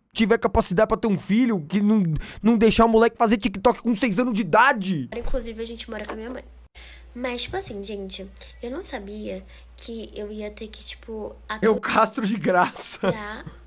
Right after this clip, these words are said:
Speaker 2: coisas que eu não gostava.
Speaker 1: Você ia ter que o
Speaker 2: Não,
Speaker 1: quê?
Speaker 2: e eu ia ter que, tipo, aturar coisas que eu não gostava.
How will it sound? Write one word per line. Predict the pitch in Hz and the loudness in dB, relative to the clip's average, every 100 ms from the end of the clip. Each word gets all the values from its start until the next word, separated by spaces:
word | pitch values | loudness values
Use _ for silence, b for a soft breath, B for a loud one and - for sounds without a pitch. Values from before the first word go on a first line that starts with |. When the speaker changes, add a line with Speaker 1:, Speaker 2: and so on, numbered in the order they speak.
| - | -14
Speaker 2:
coisas | 226 220 214 | -12 -10 -12
que | 214 | -12
eu | |
não | 208 | -12
gostava. | 220 247 - - | -12 -14 -16 -8
Speaker 1:
Você | 147 147 | -6 -2
ia | 165 | -2
ter | 165 | 0
que | 147 | 0
o | |
Speaker 2:
Não, | |
Speaker 1:
quê? | 156 233 247 208 | 2 0 -2 -12
Speaker 2:
e | 202 | -12
eu | 208 | -10
ia | 214 208 | -10 -12
ter | 208 220 | -12 -14
que, | - | -14
tipo, | - - - 220 208 - - | -14 -16 -12 -12 -12 -14 -12
aturar | 214 220 247 233 214 214 - - - - | -12 -10 -12 -10 -10 -12 -14 -20 -20 -14
coisas | - 220 214 | -12 -10 -12
que | - | -12
eu | |
não | 214 220 | -12 -12
gostava. | 254 - | -14 -16